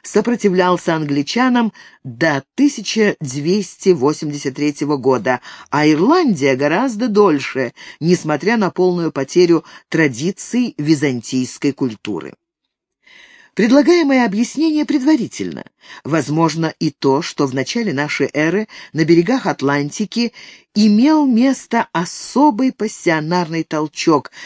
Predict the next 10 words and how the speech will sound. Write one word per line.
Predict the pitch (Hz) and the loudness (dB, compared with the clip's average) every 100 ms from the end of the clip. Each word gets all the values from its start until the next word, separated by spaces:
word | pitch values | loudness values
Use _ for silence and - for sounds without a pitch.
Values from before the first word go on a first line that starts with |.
| - | -10
который | - 190 320 294 | -4 2 4 4
шел | - - 240 233 - - - | 0 2 4 2 -2 -12 -6
от | 175 170 - _ _ | -2 -2 -6 _ _
Эйрина | 190 196 185 208 208 196 185 - _ _ | 2 2 2 0 2 0 -2 -6 _ _
на | 143 156 151 | -4 0 0
юг, | 123 185 302 - - - - - | 0 2 4 2 -6 -18 -18 -2
через | 175 165 143 - | 2 4 4 -2
Басконию, | 147 123 135 - - 247 277 247 208 160 | -6 -2 -4 -6 -2 2 4 4 4 2
Атлас, | - 254 247 220 202 - | 2 2 2 0 0 0
Сахару | - 156 - 208 277 269 247 | -4 -4 -2 2 2 2 0